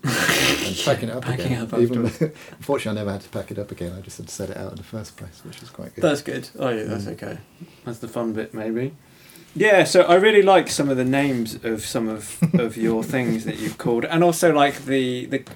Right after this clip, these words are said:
Speaker 1: the det-, the, the things you can do with them. You know, the parameters. They're all,
Speaker 2: Right.
Speaker 1: they're all sort of quite, um, interesting names. Do you have any favourites of things that you've named?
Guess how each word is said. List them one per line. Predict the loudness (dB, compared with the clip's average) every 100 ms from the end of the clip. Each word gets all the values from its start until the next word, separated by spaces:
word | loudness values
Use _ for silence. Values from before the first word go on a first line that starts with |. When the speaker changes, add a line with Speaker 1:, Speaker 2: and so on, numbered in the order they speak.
| -8
Speaker 1:
the | -8
det-, | -2 0 0 -2 -2
the, | 0 0 -2
the | -6
things | -2 0 2 0
you |
can | 0 0
do | 2 4 4 4 2 -4 _ _ -2
with | -2 2
them. | 2 4 4
You | 2
know, | 0
the | -2
parameters. | 0 2 2 0 0 0 0 0
They're | 4
all, | 4 4
Speaker 2:
Right. | 0
Speaker 1:
they're | -2
all | -2 -6
sort | -8 -8
of | -10
quite, | -10 -8 -8 -6
um, | -6 -6 -8 -12 -20 -20 -20 -20 -20 -20 -20 -20 -20 -8
interesting | -4 -2 0 -2 0
names. | 2 2
Do | 2
you |
have | 2 2
any | 0
favourites | 0 0 2 -2 -4 -8 -10 -10
of | -8
things | -6 -6 -6
that | -6
you've | -6 -6
named? | -6 -6 -8